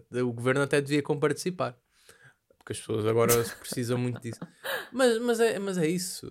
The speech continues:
Speaker 1: Ah, haverá de ser a última vez que estamos todos fechados em casa, à partida, agora com a vacina e tudo mais. Portanto, acho que não vai haver um, um, um terceiro confinamento, espero eu. Por isso, estamos quase, estamos quase, estamos quase no final. Tu já vejo uma luz ao fundo do túnel, apesar de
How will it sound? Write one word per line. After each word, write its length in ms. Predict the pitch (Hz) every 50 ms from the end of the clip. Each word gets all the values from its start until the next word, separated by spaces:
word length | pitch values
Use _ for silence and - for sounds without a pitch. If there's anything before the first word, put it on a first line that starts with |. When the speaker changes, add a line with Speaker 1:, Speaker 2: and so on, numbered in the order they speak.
| - - -
Speaker 1:
Ah, 380 | 113 113 85 - - 107 120 135
haverá 260 | 127 127 156 151 147
de 100 | 139 -
ser 200 | - - 160 143
a 40 | 147
última 400 | 147 143 135 117 147 143 147 139
vez 280 | 139 147 143 139 127 -
que 100 | - -
estamos 280 | - 139 135 131 120
todos 240 | - 143 131 120 -
fechados 440 | - - - 143 127 123 127 120 123
em 100 | 127 123
casa, 380 | - 143 147 160 160 165 175
à 100 | 131 123
partida, 460 | 120 - 131 123 120 - 135 139 143 127
agora 280 | 120 127 127 117 117
com 160 | 117 - 123
a 60 | 123 117
vacina 480 | 110 113 113 - - 131 131 143 135
e 60 | 123
tudo 260 | 120 - 120 113 117 123
mais. 340 | 131 147 175 202 185 -
Portanto, 400 | - _ - - 135 131 120 - - 120
acho 180 | 127 120 - -
que 40 |
não 80 | 131 127
vai 140 | 123 123 123
haver 240 | 123 127 127 123 123
um, 80 | 123 120 _ _ -
um, 440 | 131 127 127 123 120 120 117 113 - _ - - - - - - _ _ _
um 80 | 131 131
terceiro 800 | 123 - - - 151 139 131 127 123 123 120 117 113 113 110 110
confinamento, 640 | - - 120 113 - 127 120 120 117 117 120 131 147 -
espero 380 | - - - 120 113 110 104 110
eu. 140 | 117 135 - _ _ _ _ _ _ _ _ _ _ _ _ _
Por 180 | - 143 143 143
isso, 880 | 156 156 156 - - - - - 165 160 165 160 160 160 160 160 160 160 - _ _ _ _ _ _
estamos 260 | _ - 170 170 160
quase, 280 | - - 165 160 151 - -
estamos 260 | - - 151 151 -
quase, 280 | - - 160 156 160 -
estamos 260 | 135 - 175 165 160 -
quase 200 | - 185 180 175
no 40 | 170 160
final. 360 | - - 170 170 156 - -
Tu 180 | - - 156
já 140 | 151 165 165
vejo 260 | 160 160 170 165 151
uma 120 | 165 165 160
luz 180 | 160 165 160
ao 120 | 160 160 156
fundo 240 | - - 156 156 151
do 80 | 151
túnel, 300 | - - 127 120 120 120
apesar 400 | 120 117 - 127 131 131 131 127
de 560 | 123 127 127 131 131 127 127 127 127 123 127